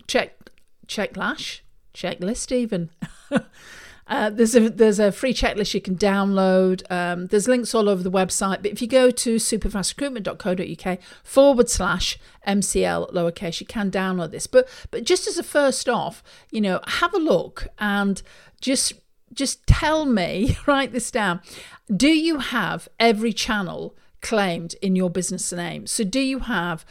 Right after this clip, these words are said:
obviously, your LinkedIn company page? Do you have a Facebook page? Do you have an Instagram page? YouTube, 'cause YouTube is a social channel, and we'll get onto that. And, and Twitter as well for, for some of you, depending what, what market you're in. The other question is, how often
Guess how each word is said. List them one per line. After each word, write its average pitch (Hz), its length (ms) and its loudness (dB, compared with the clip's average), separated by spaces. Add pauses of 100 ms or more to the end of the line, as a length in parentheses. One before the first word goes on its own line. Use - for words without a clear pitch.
(140)
obviously, 196 300 -2
your 175 120 0
LinkedIn 175 320 -8
company 269 260 -4
page? 262 600 0
Do 180 100 -6
you 170 120 -6
have 175 140 -10
a 180 60 -12
Facebook 240 480 0
page? 214 460 0 (260)
Do - 80 -6
you - 20 -4
have - 80 -10
an 185 80 -4
Instagram 220 520 0
page? 185 580 -2
YouTube, 202 800 0
'cause 202 160 -2
YouTube 233 440 -2
is 214 140 -2
a 208 60 -6
social 190 380 -6
channel, 175 460 -10 (240)
and - 80 -12
we'll 170 80 -4
get 190 140 -6
onto - 280 -10
that. - 300 -8 (380)
And, 262 240 0
and 339 160 -4
Twitter - 400 0
as 202 140 -2
well 208 200 4
for, 190 280 4
for - 140 -4
some 208 180 -2
of 175 100 -2
you, 180 80 -4
depending 185 340 -2
what, 180 280 -6
what 196 180 -6
market 175 420 -6
you're 175 140 -6
in. 170 240 -10 (540)
The 285 140 2
other 349 140 0
question 208 440 0
is, 175 180 -6
how 294 400 0
often 180 500 -2